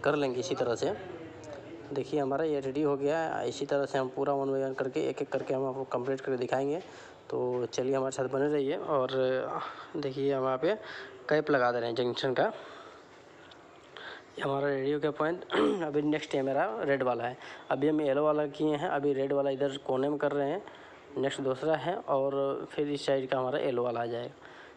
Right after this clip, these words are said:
यानी कि एट लाइट है पूरा फुल, इसमें एट लाइट में से एक स्विच से फोर लाइट है और एक स्विच से फोर लाइट है। सेंटर का फ़ैन है, तो इसमें अर्थ जो है वो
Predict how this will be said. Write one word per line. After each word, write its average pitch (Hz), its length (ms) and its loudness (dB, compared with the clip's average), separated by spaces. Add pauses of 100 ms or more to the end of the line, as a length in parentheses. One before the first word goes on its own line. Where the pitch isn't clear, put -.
(160)
यानी 139 200 2
कि 170 340 0 (140)
एट 160 200 0
लाइट 143 240 4
है 147 80 4
पूरा 139 320 2
फुल, 147 240 0
इसमें 135 220 0 (440)
एट 135 200 0
लाइट 135 200 2
में 135 120 2
से 185 240 0 (1200)
एक 165 160 2
स्विच 151 200 -2
से 165 160 0
फोर 147 260 0
लाइट 151 200 2
है 180 120 4
और 156 160 2
एक 139 120 -2
स्विच 139 200 -2
से 214 140 0
फोर 123 260 0
लाइट 110 200 0
है। 156 160 -2 (960)
सेंटर 131 360 2
का 151 100 2
फ़ैन 135 280 0
है, 135 100 0 (260)
तो 131 240 0 (240)
इसमें 147 280 0
अर्थ 143 400 0
जो 151 120 4
है 156 60 4
वो 147 120 0